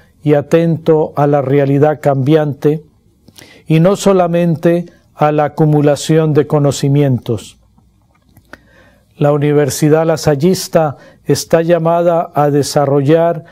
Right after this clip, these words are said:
un estilo de enseñanza capaz de crear inquietudes que muevan a los estudiantes a buscar la verdad y a construir una sociedad fundada en los valores evangélicos.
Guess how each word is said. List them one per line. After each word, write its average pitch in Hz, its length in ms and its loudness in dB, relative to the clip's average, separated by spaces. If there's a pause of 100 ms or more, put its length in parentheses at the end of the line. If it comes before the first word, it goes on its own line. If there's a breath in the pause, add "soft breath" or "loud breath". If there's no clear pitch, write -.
(360 soft breath)
un 170 180 2
estilo 175 520 0
de 165 120 0
enseñanza 160 800 0
capaz 156 440 0
de 147 240 0
crear 147 560 0
inquietudes 165 1040 0 (500 loud breath)
que 147 120 2
muevan 185 420 2
a 180 100 0
los 165 240 -2
estudiantes 160 1040 0
a 147 100 -2
buscar 147 500 0
la 147 120 0
verdad 156 540 -2 (500 loud breath)
y 151 160 2
a 151 120 -2
construir 170 720 0
una 160 280 2
sociedad 147 600 0
fundada 147 720 -2 (380 loud breath)
en 143 160 0
los 143 160 0
valores 147 500 0
evangélicos. 131 1000 -4